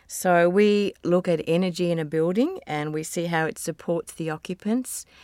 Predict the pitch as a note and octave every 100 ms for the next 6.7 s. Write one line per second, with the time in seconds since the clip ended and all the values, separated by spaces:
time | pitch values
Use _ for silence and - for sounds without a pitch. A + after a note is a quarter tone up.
0 | - - E3+ E3+ D#3+ D#3 D3+ D#3 E3 E3
1 | E3+ - E3+ D#3 D3+ - D3+ D3 D3 D3
2 | D3 D3+ D#3 D3 - - - - _ -
3 | - - - - G#3+ B3+ B3 G3 F3 F3
4 | F#3+ - D#3 D3 B3+ - - E3 E3+ E3+
5 | E3 E3 D#3+ F3 - F#3 F3 E3+ E3+ -
6 | E3+ E3 - D#3+ D#3 D#3 -